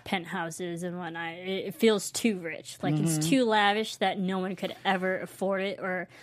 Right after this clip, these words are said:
Speaker 1: let alone breathe the air in it and step in it. But this one felt like there was personality to it.
Speaker 2: And it was Philip's personality.
Speaker 1: Right.
Speaker 2: And Philip never, like, even if he had his faculties,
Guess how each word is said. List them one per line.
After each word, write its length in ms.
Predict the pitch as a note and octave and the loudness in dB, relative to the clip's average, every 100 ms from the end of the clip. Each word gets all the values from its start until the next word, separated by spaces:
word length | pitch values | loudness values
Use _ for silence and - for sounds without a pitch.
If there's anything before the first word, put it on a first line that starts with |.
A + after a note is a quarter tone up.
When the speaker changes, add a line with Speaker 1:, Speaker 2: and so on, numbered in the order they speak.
| - | 2
Speaker 1:
let 140 | G#3 | 4
alone 260 | G3+ G3 F#3+ | 4 2 0
breathe 220 | F#3+ G3 | 0 0
the 200 | F#3 F3 | -2 -4
air 200 | F#3 F#3 | -2 0
in 220 | G#3 A3 A3+ | 0 2 2
it 220 | B3 - - | 0 -2 -8
and 120 | F3 | -8
step 300 | - G3+ F3 | -2 -2 0
in 100 | A#3 | 0
it. 280 | B3+ A#3 F#3 | 0 -4 -2
But 280 | G3+ E3+ - - - | 0 0 -4 -16 -2
this 140 | A3 G#3+ | 0 4
one 140 | C4+ | 2
felt 460 | A#3+ G#3+ G3 F3+ - | 4 6 6 2 -6
like 540 | F#3 E3 D3+ - - - | -6 -4 -6 -10 -20 -6
there 100 | - | -2
was 120 | G3 E3+ | -2 -2
personality 800 | - A#3 - F3 E3 C#3+ D3 - - | -2 -2 -2 -6 -4 -6 -8 -12 -14
to 60 | |
it. 300 | - - - - - | -14 -14 -18 -18 8
Speaker 2:
And 180 | F#3+ F#3+ | 8 10
it 60 | |
was 440 | F3+ E3+ D#3 B2+ - _ _ | 6 6 4 0 -6 _ _
Philip's 520 | - - F#3+ D#3 - | -16 4 6 6 2
personality. 840 | - C3+ A#2 C3 A#2 G#2 G2+ A2 - | 0 0 0 -2 -2 -4 -8 -10 -10
Speaker 1:
Right. 160 | F#3+ - - | -10 -12 2
Speaker 2:
And 180 | F3+ F3+ | 4 4
Philip 500 | - F3 G#3 A3+ G#3+ | 4 6 8 8 4
never, 460 | E3 F3 F3+ F3+ F#3 | 0 4 4 4 2
like, 220 | E3+ E3+ | 4 4
even 300 | F3 G3+ A3+ | 2 2 4
if 160 | G#3 F3+ | 2 2
he 100 | F#3 | 2
had 280 | D#3+ F3 F3 | 4 6 4
his 140 | D#3 | 2
faculties, 920 | - D3+ C3+ - A#2 - A#2 A#2+ - | 2 2 2 -2 -6 -6 -10 -12 -14